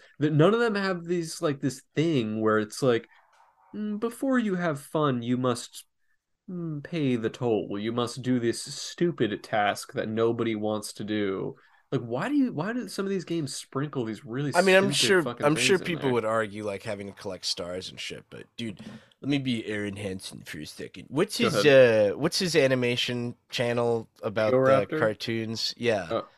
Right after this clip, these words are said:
Speaker 2: Ab-, or about the video games? I'm trying to
Speaker 1: uh,
Speaker 2: think.
Speaker 1: is there a different one? I thought it was just Ego Raptor.
Speaker 2: He
Speaker 1: Is
Speaker 2: does
Speaker 1: there a
Speaker 2: one where he,
Speaker 1: different
Speaker 2: like, reviews these video game mechanics, but, uh, you're talking about the escort missions, and it's like,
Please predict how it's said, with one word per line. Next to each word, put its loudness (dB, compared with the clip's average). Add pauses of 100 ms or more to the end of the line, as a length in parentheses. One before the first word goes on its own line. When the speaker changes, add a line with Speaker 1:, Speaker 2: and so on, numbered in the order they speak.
(160)
Speaker 2:
Ab-, 0
or 6
about 4
the 0
video 0
games? -2 (1000)
I'm -16
trying -4
to 2
Speaker 1:
uh, 4
Speaker 2:
think. -8 (120)
Speaker 1:
is -2
there 4
a 2
different -2
one? 2
I -10
thought 2
it 6
was 0
just -6
Ego 0
Raptor. 0
Speaker 2:
He -2
Speaker 1:
Is -2
Speaker 2:
does 4
Speaker 1:
there 2
a -
Speaker 2:
one 4
where 8
he, 2
Speaker 1:
different -
Speaker 2:
like, 8
reviews 0
these -4
video -4
game -6
mechanics, -6
but, -6
uh, -2
you're -4
talking 0
about 0
the -2
escort -2
missions, -6
and -4
it's -4
like, -2